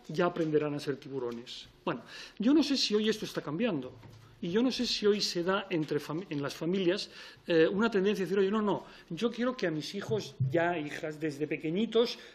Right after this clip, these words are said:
les preparen para lo que viene". Y lo que viene es, pues, el mundo que conocemos, regido por la competitividad, re-, regido por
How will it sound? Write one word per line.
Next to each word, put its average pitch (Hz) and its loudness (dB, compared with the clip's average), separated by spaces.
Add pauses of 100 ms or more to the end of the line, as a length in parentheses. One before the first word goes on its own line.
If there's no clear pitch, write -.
(100)
les 160 -4
preparen 190 -2
para 139 -8
lo 131 -8
que 127 -8
viene". 120 -14 (680)
Y 185 -4
lo 156 6
que 160 -4
viene 202 4
es, 156 -4 (260)
pues, - -18
el 135 -6
mundo 165 0
que 127 -2
conocemos, 160 0 (320)
regido 151 -2
por 135 -6
la 131 -6
competitividad, 180 0
re-, 143 -6
regido 151 -2
por 156 4